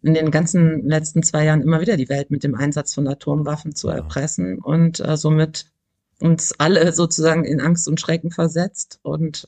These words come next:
Speaker 1: den einen mehr, den anderen weniger, aber gegen so ein Szenario hat Oppenheimer ja eigentlich die ganze Zeit angekämpft mit allen, äh,
Speaker 2: Ja.
Speaker 1: ihm zur Verfügung stehenden Mitteln, ja.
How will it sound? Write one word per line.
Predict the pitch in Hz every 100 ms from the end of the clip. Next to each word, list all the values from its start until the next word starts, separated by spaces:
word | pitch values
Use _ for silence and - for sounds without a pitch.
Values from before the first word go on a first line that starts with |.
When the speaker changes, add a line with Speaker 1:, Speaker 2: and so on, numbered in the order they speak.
| -
Speaker 1:
den | - 117
einen | 123 139
mehr, | 151 143
den | 139 139
anderen | 143 143 143
weniger, | 143 165 175 180 156
aber | 156 156 156 - - - - - _ _ _ _ _ _ _ _ - -
gegen | 175 160 143
so | 170
ein | 226 220
Szenario | 208 202 196 190 143 143
hat | 156 143
Oppenheimer | 147 170 151 151 151
ja | 147 143 139 -
eigentlich | 139 147
die | -
ganze | 156 175
Zeit | 151 127
angekämpft | 139 185 113 - 123 135 -
mit | 139
allen, | 127 135 151 143 147 120
äh, | -
Speaker 2:
Ja. | 78 69 _ _ -
Speaker 1:
ihm | 160 170
zur | 165
Verfügung | 165 147 - 165 156
stehenden | 151 - 147 135 131
Mitteln, | 175 156 135 123
ja. | 120 135